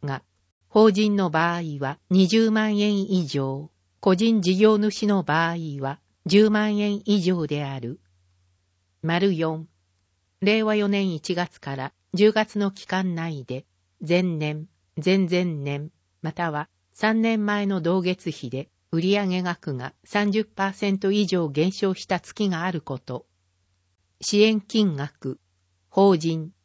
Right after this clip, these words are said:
一律二十万円。個人事業主、一律十万円。申請期限、二月二十八日火曜。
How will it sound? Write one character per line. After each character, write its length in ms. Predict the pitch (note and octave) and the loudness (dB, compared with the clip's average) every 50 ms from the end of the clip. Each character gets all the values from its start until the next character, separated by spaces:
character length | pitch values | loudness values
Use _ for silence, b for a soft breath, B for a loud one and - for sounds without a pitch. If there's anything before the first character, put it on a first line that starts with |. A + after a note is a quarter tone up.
| _ _ _ - | _ _ _ -6
一 220 | F3 - - A3+ | -4 -2 0 2
律 280 | G#3 A3+ A3 - - G#3 | 2 2 0 0 2 2
二 180 | G3 G3 F#3+ E3 | 4 4 4 4
十 260 | G3 G#3+ G#3+ G#3 G3+ | 4 4 4 4 2
万 340 | G3+ F#3+ G3 F#3+ E3 C3+ B2 | 2 2 0 0 -2 -4 -6
円。 320 | B2+ C3 B2+ B2+ C3+ C#3+ _ _ _ _ _ _ _ _ _ _ _ _ _ _ - | -8 -8 -8 -10 -12 -16 _ _ _ _ _ _ _ _ _ _ _ _ _ _ -2
個 140 | - F#3+ F#3 | 0 0 2
人 300 | F#3 A3 A3+ A#3 G#3+ E3+ | 2 2 2 2 2 2
事 160 | F#3 G3+ F#3+ | 0 2 4
業 240 | G3 G#3+ G#3+ G3 E3 | 4 4 4 4 2
主、 460 | D3+ C#3+ C3+ - - - C3+ C3 - _ _ _ _ _ _ _ _ _ | -2 -4 -6 -8 -10 -10 -12 -12 -12 _ _ _ _ _ _ _ _ _
一 260 | - F3+ - - A#3 G#3+ | -6 -4 0 2 2 2
律 260 | A3+ G#3+ - A3+ F3+ | 2 2 0 0 0
十 280 | C#3 E3+ F3+ F#3+ F#3+ | 2 4 4 4 4
万 400 | F#3 F3+ F3 F3+ E3+ D#3+ D3+ C3+ | 2 0 0 -2 -4 -4 -6 -6
円。 300 | C#3 C#3 C#3+ C#3 C#3+ D3 - _ _ _ _ _ _ _ _ _ _ _ _ _ _ _ _ _ - | -6 -6 -6 -8 -10 -12 -16 _ _ _ _ _ _ _ _ _ _ _ _ _ _ _ _ _ -14
申 260 | - - A3 A#3 A#3 | -4 0 2 2 2
請 300 | A3+ - - A3+ A3 G#3+ | 2 2 2 2 2 2
期 240 | G#3 - - E3 C#3+ | 0 -4 -4 -4 -2
限、 360 | C3 C#3+ C#3 C#3 C#3 C#3+ D3+ _ _ _ _ _ _ _ _ _ _ _ _ _ - | -2 -2 -4 -4 -8 -12 -16 _ _ _ _ _ _ _ _ _ _ _ _ _ -6
二 140 | F3 F3 F#3 | -2 0 2
月 240 | A3 A3 A3 - A3+ | 2 0 0 0 0
二 160 | A3+ A#3 A3+ | 2 2 4
十 220 | F#3+ F#3+ F#3 D#3+ | 4 2 0 0
八 320 | - - - - - F#3 F3+ | -2 -6 -8 -4 -2 -2 0
日 280 | F3 E3+ - - - | -2 -2 -4 -8 -14
火 180 | - - C3 C3 | -14 -12 -10 -6
曜。 420 | C3 D3+ D3+ C#3+ C#3 C#3+ C#3+ D3 | -4 -4 -4 -4 -4 -6 -10 -12